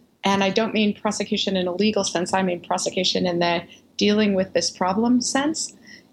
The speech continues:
Uh, if you think about westward expansion in the nineteenth century,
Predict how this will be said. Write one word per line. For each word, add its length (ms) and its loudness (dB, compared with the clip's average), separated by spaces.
Uh, 400 2
if 220 2
you 80 4
think 300 0
about 480 0
westward 460 0
expansion 800 -2
in 160 -4
the 100 -4
nineteenth 500 -4
century, 640 0